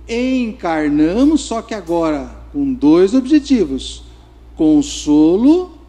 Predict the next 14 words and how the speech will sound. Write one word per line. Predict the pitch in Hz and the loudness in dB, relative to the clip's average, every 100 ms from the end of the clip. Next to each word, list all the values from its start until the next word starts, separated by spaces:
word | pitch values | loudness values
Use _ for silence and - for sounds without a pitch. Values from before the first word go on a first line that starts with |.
| - - - | -20 -20 -10
e | 214 247 247 - | -6 -4 -6 -10
a | 208 277 359 - - - - - - - | -12 -10 -10 -16 -20 -20 -20 -20 -20 -18
e | 214 226 - | -16 -16 -14
absorção | 240 320 - - - 311 294 - - - 254 262 294 370 | -10 -10 -12 -16 -4 0 0 -2 -8 -2 2 4 2 0
dos | 370 349 | -2 -4
conhecimentos | - 311 320 294 262 - 247 220 226 262 311 349 - | -4 -4 0 2 0 -2 -4 -4 -2 -2 -2 -6 -10
pra | - 285 | -10 -10
trabalhar | 277 262 247 214 254 | -8 -8 -8 -8 -10
as | 247 | -10
nossas | 247 262 277 | -12 -12 -16
sombras. | 247 202 196 147 120 - - - - - - - - - | -16 -16 -14 -14 -16 -20 -20 -20 -20 -20 -20 -20 -20 -18
Então, | - | -10
assim, | 240 | -8
ó, | 240 | -8